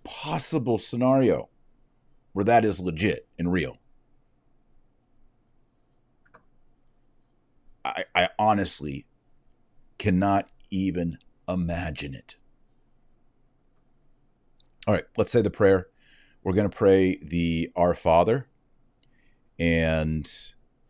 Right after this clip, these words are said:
it is going to be in reparation for these scandals and in these,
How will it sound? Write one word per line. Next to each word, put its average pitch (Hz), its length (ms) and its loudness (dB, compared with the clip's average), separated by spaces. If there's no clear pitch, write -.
it 80 100 -4
is 78 200 -4
going 82 400 0
to 80 100 -6
be 80 160 -2
in 76 80 -4
reparation 76 880 -6
for - 160 -12
these 69 200 -8
scandals 71 580 -10
and 69 380 -10
in 65 220 -12
these, 64 500 -14